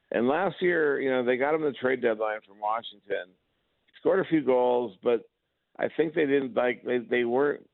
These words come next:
enamored with his overall game away from the puck, playing defense. And that's the reason they were a little hesitant to, to just go out and re-sign him or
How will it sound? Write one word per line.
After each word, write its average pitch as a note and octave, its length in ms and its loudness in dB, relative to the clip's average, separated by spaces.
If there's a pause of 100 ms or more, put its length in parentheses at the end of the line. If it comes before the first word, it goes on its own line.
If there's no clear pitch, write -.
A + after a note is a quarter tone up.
(140)
enamored A2+ 520 0
with G#2+ 160 2
his G2 140 -6
overall G2+ 500 2
game G2 400 -2
away G2 300 0
from F#2 140 -2
the G2 80 2
puck, G2 360 -2
playing G2 320 0
defense. G2 440 -2 (540)
And A2+ 100 2
that's D#3+ 240 2
the F3+ 60 2
reason D3 320 2
they A#2+ 120 2
were A#2 100 4
a A#2 40 -2
little C3 220 4
hesitant A#2 480 0
to, F#2+ 240 0
to G#2 240 0
just E2+ 240 -8
go A2 220 4
out G#2 180 0
and G#2 80 -12
re-sign G2+ 400 -4
him F#2+ 60 -4
or F2+ 80 -8